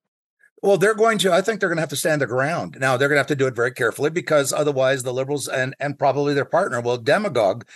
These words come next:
and try and beat them up, you know, they're profit gouging and on the backs of the poor and that sort of thing. I think that they have to, the answer is, and by the way, I'm sure there's some people s-, listening saying, "Yeah, that Ian Lee is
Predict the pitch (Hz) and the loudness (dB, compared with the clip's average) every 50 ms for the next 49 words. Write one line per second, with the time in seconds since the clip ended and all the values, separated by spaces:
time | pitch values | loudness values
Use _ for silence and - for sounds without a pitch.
0 | - 117 127 131 110 - - 139 127 117 110 113 131 127 - 123 120 113 104 127 | -10 -8 -8 -8 -4 0 0 2 2 0 0 -2 -4 -4 -4 -6 -8 -6 -2 0
1 | 135 143 143 - - - - - 131 131 127 131 127 127 123 - - 143 139 - | 0 0 0 -4 -10 -20 -12 -8 -4 0 0 2 2 0 0 0 2 2 2 2
2 | 143 113 - 117 120 127 135 127 131 123 127 131 131 135 131 123 131 127 98 110 | -2 -2 0 2 2 2 2 0 -4 -6 -4 -6 -4 -2 -2 -2 -2 0 0 0
3 | 117 120 - - 127 120 - - 160 170 170 156 127 110 104 95 - - 104 95 | 0 0 -2 -6 -8 -10 -8 -6 -2 0 0 2 2 0 0 -2 0 -2 -2 -2
4 | 92 - 98 85 78 71 _ _ - - - - - - - 131 143 170 180 156 | 0 0 -2 -2 -2 -6 _ _ -20 -18 -18 -18 -10 -4 -2 0 0 0 0 0
5 | 151 151 131 165 156 170 165 165 156 147 - - 151 147 147 113 120 123 135 180 | 0 -2 0 0 0 2 2 0 0 0 0 0 -2 0 0 0 0 0 0 0
6 | 220 - - 113 80 73 90 123 185 196 - - - _ _ _ - 135 135 123 | 0 -2 -2 -2 -4 -4 -4 -4 -2 -2 -2 -4 -4 _ _ _ -6 -4 0 2
7 | 156 175 156 170 143 117 123 160 175 131 120 - - 156 165 160 139 - 151 151 | 2 2 2 2 4 4 4 4 2 0 0 0 0 0 0 0 0 0 0 0
8 | 160 156 131 147 139 - - - - - - _ 123 143 139 - 139 143 143 - | 0 -2 -2 -2 -2 -2 -4 -6 -10 -16 -10 _ -2 -2 0 0 -2 -2 -2 0
9 | 139 135 131 123 113 120 127 - - - - 127 135 147 139 139 139 147 143 139 | 0 0 0 0 0 0 -2 -2 -6 -2 0 2 2 4 4 2 2 2 0 0
10 | 131 143 147 143 143 143 139 139 | 0 2 2 2 2 2 0 -2